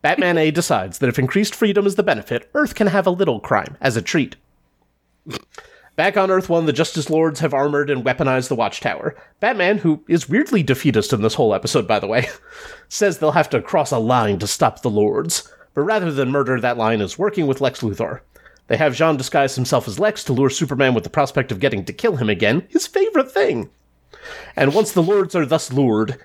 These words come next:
everyone fights their own counterpart as the real Lex builds an episode endinator, which incapacitates the Lords by removing their powers. Man, he should have been using this the whole time. Eh, I guess it only works on people from other universes, because quantum.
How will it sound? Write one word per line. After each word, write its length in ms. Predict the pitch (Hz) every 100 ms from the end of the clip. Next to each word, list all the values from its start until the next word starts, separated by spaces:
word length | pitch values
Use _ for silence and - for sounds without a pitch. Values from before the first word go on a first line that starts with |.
| _
everyone 300 | 147 156 147
fights 240 | 135 202 -
their 120 | 151
own 120 | 139
counterpart 500 | 139 127 123 143 123
as 100 | 104
the 100 | 120
real 180 | 117 156
Lex 220 | 139 135
builds 320 | - 123 113
an 200 | 120 104 -
episode 380 | - 170 -
endinator, 680 | 131 123 98 104 95 151 175 - _ _
which 160 | 107 -
incapacitates 680 | 175 170 170 170 165 160 -
the 80 |
Lords 260 | 139 156 147
by 100 | 127
removing 400 | 113 110 147 135
their 100 | 127
powers. 540 | 117 98 87 104 - _ _ -
Man, 180 | 180 -
he 100 | 131
should 180 | 226
have 60 | 104
been 80 | 95
using 200 | 117 117
this 140 | 131
the 100 | 104
whole 120 | 135
time. 320 | 135 151 135 85 _ _
Eh, 100 | 147
I 60 | 156
guess 180 | 139 -
it 60 |
only 140 | 127 110
works 240 | 110 -
on 120 | 113
people 260 | 104 127 113
from 160 | - 110
other 180 | 107
universes, 640 | 104 139 92 90 - 170 -
because 540 | - 120 113 101 101 - - _ _ _ _ _ _
quantum. 540 | - 127 120 - 85